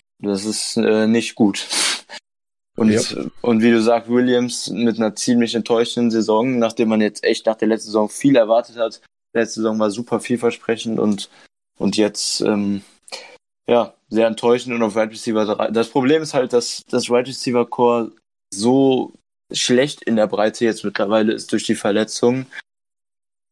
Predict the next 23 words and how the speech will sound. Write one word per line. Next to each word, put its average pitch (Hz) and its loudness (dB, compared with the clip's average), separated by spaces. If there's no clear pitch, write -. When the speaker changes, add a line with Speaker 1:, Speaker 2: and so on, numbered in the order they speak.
Speaker 1:
dass - -2
Allen 120 4
und 107 -2
Williams 117 2
halt 113 2
super 120 0
gezielt 117 0
einfach 117 0
gedoppelt 113 0
werden 120 0
können 120 0
und 113 0
die 113 4
anderen 113 2
Receiver 110 2
einfach 107 -6
von, 104 0
von 110 2
Backup 110 0
Defensive 104 -4
Backs 101 -2
gefühlt 107 2
in 104 2